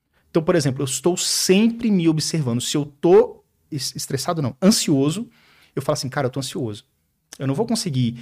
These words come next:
estudar esse roteiro pro vídeo." Sabe o que eu vou fazer? Eu vou fazer o seguinte: aí de fato eu começo a, a ter esse autocontrole. Eu vou dar uma volta no parque, porque além de fazer, dar uma volta no parque, é uma coisa que você tem que fazer, um, um aeróbico, eu vou aproveitar pra responder as caixinhas das pessoas. Que o pessoal fala assim, "Yuri, você só faz caminhada?"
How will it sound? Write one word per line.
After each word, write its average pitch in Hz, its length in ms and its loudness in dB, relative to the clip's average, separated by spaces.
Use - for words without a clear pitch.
estudar 123 300 -2
esse 123 160 0
roteiro 123 360 -2
pro 120 140 -8
vídeo." 104 320 -10
Sabe - 120 -10
o 240 40 -6
que 214 60 0
eu 175 60 2
vou - 40 -8
fazer? 135 280 0
Eu 135 60 -2
vou 127 80 -4
fazer 226 160 -2
o 226 40 -4
seguinte: 127 380 -4
aí 185 240 0
de 202 100 0
fato 214 280 -2
eu 214 40 -12
começo 196 300 -4
a, 214 120 -6
a 156 100 -6
ter 185 120 -6
esse 180 160 -2
autocontrole. 151 560 -6
Eu 220 100 4
vou 277 80 2
dar 277 80 6
uma 247 140 4
volta 151 220 0
no 143 100 -4
parque, - 460 -6
porque 165 200 2
além 185 200 6
de - 60 -2
fazer, 185 200 2
dar 151 120 4
uma 147 120 4
volta 139 220 0
no 131 80 0
parque, 131 320 -2
é - 20 -2
uma 254 80 -2
coisa 147 160 -2
que - 80 -12
você 131 80 -6
tem 117 140 -6
que - 40 -16
fazer, 127 280 -4
um, 104 260 -8
um 104 40 -10
aeróbico, 135 460 -4
eu 165 100 6
vou 170 100 8
aproveitar 165 440 2
pra 139 100 0
responder 139 380 0
as 196 100 2
caixinhas 135 420 -2
das 127 140 -4
pessoas. - 640 -6
Que 131 80 -4
o 117 40 -2
pessoal 131 260 -2
fala 135 100 -2
assim, 135 160 0
"Yuri, 311 160 4
você 240 80 0
só - 140 0
faz 233 120 0
caminhada?" 165 640 2